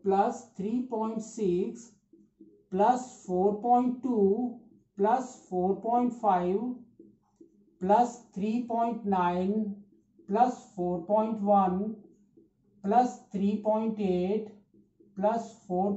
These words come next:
point five plus four point four plus three point six by number of babies are ten, by ten।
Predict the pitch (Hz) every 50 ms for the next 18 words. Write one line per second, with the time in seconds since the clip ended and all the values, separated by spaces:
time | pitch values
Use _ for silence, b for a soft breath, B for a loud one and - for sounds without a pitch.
0 | - 233 240 240 240 233 214 - 214 190 170 165 170 170 185 208 - - - -
1 | - _ _ _ _ _ _ _ _ - - - - - - - 202 220 240 247
2 | 240 - - - - - 190 190 196 202 208 - 233 240 240 247 247 233 - -
3 | 220 214 196 190 180 180 196 220 226 220 - - - - - _ _ _ _ -
4 | 214 226 247 254 240 - - - 202 185 170 165 165 160 151 143 135 120 107 -
5 | - - - - - - - - - - - - _ _ _ _ _ _ _ _
6 | _ _ _ _ _ _ - 135 123 117 160 160 165 170 190 208 226 254 277 302
7 | 311 - - - - - - - - - - - - _ _ - - - - _
8 | _ - - - - _ 131 135 151 170 185 196 247 277 294 294 269 233 240 233
9 | 208 233 240 214 - 240 220 262 254 - - 185 - - - - - - _ _
10 | _ _ _ _ - 156 147 143 151 160 165 160 156 - 156 - -